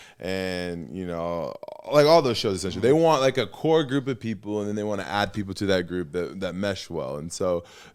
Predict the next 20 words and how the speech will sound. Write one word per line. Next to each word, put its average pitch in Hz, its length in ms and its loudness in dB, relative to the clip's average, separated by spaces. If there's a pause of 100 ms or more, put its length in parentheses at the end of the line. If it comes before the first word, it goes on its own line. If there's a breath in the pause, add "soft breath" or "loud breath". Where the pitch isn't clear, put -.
(140)
basically 156 360 6
the 131 140 4
idea 120 380 6
was 107 220 6
is 92 100 -2
they 95 120 2
went 104 320 -2
through, 98 200 0 (640)
um, 71 560 -8 (280)
tons 127 380 0
of, 113 100 2
uh, 113 200 4
obviously 87 460 -4
applications, 104 800 0
questionnaires, 107 720 0
quizzes, 107 440 -2
and 98 80 -4
stuff 92 180 -4
like 92 180 -4
that, 95 300 2